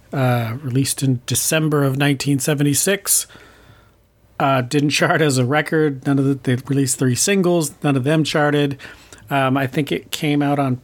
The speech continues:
Private Stock, which was, it was then bought from Private Stock. S-, I wanna say, uh, I don't, I can't remember. Another record label bought it from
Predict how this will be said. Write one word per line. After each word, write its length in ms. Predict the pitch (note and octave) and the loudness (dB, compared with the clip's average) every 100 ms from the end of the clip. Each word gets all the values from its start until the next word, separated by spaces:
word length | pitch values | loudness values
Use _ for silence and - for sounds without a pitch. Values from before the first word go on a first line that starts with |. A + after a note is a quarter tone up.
| _ | _
Private 640 | - - - C3+ C#3+ D#3 D#3+ | -18 -16 -2 0 2 0 -2
Stock, 500 | - E3 F3 - C#3+ | 0 2 2 0 -2
which 280 | B2+ - | -2 -2
was, 480 | B2+ B2+ B2+ B2 - - - - | -2 2 2 0 -2 -8 -20 -8
it 80 | - | -2
was 200 | C3+ B2 | 0 0
then 320 | B2+ C3+ B2+ - - - | 0 2 0 -2 -16 -2
bought 320 | B2+ B2 - | -2 -2 -2
from 180 | C3+ B2+ | 0 2
Private 340 | C3+ B2 B2+ | 2 2 0
Stock. 280 | - - - | -2 -2 -2
S-, 480 | - - - - - - | -2 -2 -2 -4 -8 -2
I 60 | |
wanna 180 | C3 C3 | 0 2
say, 680 | B2+ C#3 B2 A#2+ A#2 A#2 - - _ _ _ _ _ _ _ - | 0 0 0 0 -2 -4 -8 -20 _ _ _ _ _ _ _ -6
uh, 320 | A#2 - - - - | -6 -6 -14 -20 -12
I 80 | - | -2
don't, 180 | C3 C#3 - | 0 0 -4
I 60 | |
can't 240 | B2+ D#3+ D#3 | 0 0 2
remember. 380 | D3+ C#3+ C3+ - - - _ - - | 2 2 0 -2 -18 -20 _ -20 -6
Another 320 | C3 C#3 D3 C#3+ | 2 2 4 4
record 300 | C3 C3 B2 | 2 0 0
label 320 | B2 A#2+ A#2 | 2 0 -4
bought 340 | - A2+ A2+ | -2 -4 -4
it 120 | - - | -8 -12
from 500 | - - A2 G#2+ G#2 | -14 -2 0 0 -6